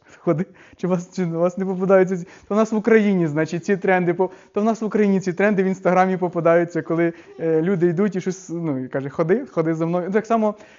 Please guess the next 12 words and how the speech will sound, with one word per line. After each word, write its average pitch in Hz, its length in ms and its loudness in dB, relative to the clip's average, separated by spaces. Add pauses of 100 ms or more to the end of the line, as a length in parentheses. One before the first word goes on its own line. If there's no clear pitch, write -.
(120)
е, 185 180 -2
Ісус 214 360 0
каже 190 240 2
до 170 140 0
Петра, 190 360 2
«Ходи». 156 460 -2 (560)
І 165 80 -8
той 233 220 2
виходить 196 500 0
з - 60 -20
цього 196 240 0
човна 185 500 0